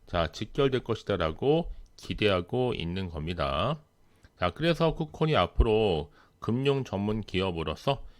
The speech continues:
이 지역 화폐 시장 일 위 업체 이 비즈플레이와도 공동 사업을 추진하고 있고 이 가맹점 인프라 확보와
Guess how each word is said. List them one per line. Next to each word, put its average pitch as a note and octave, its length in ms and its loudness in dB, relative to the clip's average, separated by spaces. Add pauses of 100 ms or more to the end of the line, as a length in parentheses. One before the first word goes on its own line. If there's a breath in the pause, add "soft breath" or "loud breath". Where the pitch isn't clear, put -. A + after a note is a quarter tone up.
이 E2+ 140 -4
지역 C3+ 420 0
화폐 C3 360 -4
시장 B2 260 -2
일 C#3 220 -4
위 C#3 40 0
업체 F2 540 -2 (260 soft breath)
이 F#2+ 120 -2
비즈플레이와도 C3 1300 0
공동 G#2 420 -4
사업을 G#2 500 0 (300 loud breath)
추진하고 C#3+ 480 -2
있고 F2 560 2 (320 soft breath)
이 G#2+ 60 -2
가맹점 D#3 500 0
인프라 A2 580 0
확보와 G2+ 580 -2